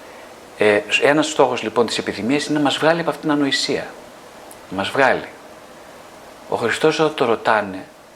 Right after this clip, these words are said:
ρωτάει ο Πιλάτος, «Και τι είναι η αλήθεια;» δεν απαντάει. Πρώτον, γιατί η ερώτηση είναι βλακώδης. Δεύτερον, γιατί ο Χριστός είναι.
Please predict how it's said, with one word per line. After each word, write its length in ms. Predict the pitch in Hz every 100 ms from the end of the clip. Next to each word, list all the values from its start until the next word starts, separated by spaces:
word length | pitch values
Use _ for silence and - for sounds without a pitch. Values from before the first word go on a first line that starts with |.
| - -
ρωτάει 200 | 110 127
ο 20 |
Πιλάτος, 560 | 123 117 117 117 - - - - - -
«Και 120 | -
τι 180 | 135 196
είναι 160 | 196 147
η 80 |
αλήθεια;» 420 | 120 104 98 - 120
δεν 120 | 170
απαντάει. 460 | 170 110 95 85 - - - - - - - - - - - - - -
Πρώτον, 200 | 143 147
γιατί 180 | 147 151
η 20 |
ερώτηση 280 | 143 147 -
είναι 100 | 135
βλακώδης. 680 | 131 127 120 92 95 - - - - - - - - - - - - - - - - - -
Δεύτερον, 560 | 120 139 - 147 147 131
γιατί 800 | 123 123 117 - 139 143 139 - - - - - - - - - - - - - - - - - - -
ο 80 | 117
Χριστός 460 | 110 110 147 - -
είναι. 380 | 156 123 82